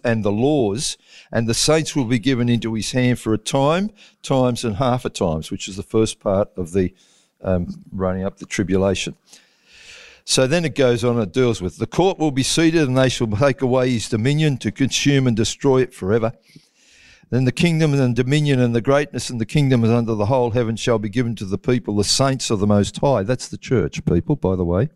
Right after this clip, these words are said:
"Whose kingdom is an everlasting kingdom, and whose co-, dominion shall serve and obey him." And that was the end of that account. So obviously the Antichrist coming up out of that. And in Second Thessalonians two, one to three,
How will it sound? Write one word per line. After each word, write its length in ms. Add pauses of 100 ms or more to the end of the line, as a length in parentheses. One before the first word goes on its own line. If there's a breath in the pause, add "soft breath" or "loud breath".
(600 loud breath)
"Whose 160
kingdom 400
is 120
an 120
everlasting 600
kingdom, 360
and 120
whose 200
co-, 140
dominion 500
shall 260
serve 420
and 160
obey 320
him." 260 (680 loud breath)
And 140
that 100
was 160
the 180
end 140
of 180
that 380
account. 380 (420 loud breath)
So 460 (320)
obviously 720
the 160
Antichrist 540
coming 260
up 160
out 180
of 120
that. 240 (360 loud breath)
And 200
in 280
Second 360
Thessalonians 1040 (460 soft breath)
two, 260
one 180
to 60
three, 580